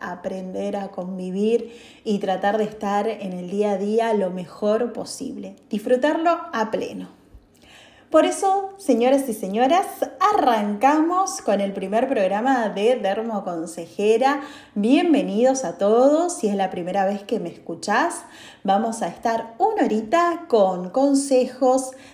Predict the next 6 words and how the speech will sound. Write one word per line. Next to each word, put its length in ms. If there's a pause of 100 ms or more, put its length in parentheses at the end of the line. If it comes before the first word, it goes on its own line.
(160)
tips 340
de 120
belleza 800
y 240
de 260
salud. 520